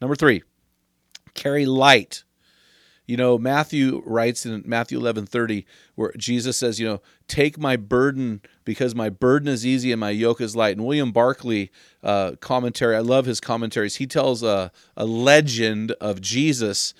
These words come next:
Legend has it that Jesus was a carpenter, but his expertise was in building yokes. And, you know, a yoke is where the oxen work together and plow a field. You want to have a, create a perfect balance.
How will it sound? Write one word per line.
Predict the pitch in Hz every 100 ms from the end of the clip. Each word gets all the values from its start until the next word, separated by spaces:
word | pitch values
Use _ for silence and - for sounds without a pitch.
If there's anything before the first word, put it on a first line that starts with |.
| _ _ _ _
Legend | 120 143 170 160
has | 156 147
it | 117
that |
Jesus | 107 131 135 127
was | 107
a |
carpenter, | - - 143 - 104 101
but | 110
his | 117 104 -
expertise | 160 - - 131 - - 175 -
was | 120
in | 117 104
building | 101 123 135 135 110
yokes. | 110 139 131 - - - - _ _ _ _ _ _ _ _
And, | 127 120 113 - _ _ _
you | 131
know, | 117
a |
yoke | 107 131 143 131
is | 110
where | 117 110
the | 104 73
oxen | 107 - 131 113 104 -
work | 113 104
together | - 110 107
and | 101
plow | 123 101
a |
field. | - 131 101 _ _ _ -
You | 113 120
want | 135
to | 143
have | 123
a, | 101
create | - - 135 123 110
a |
perfect | - - 151 131 101 92
balance. | 120 131 127 87 - - -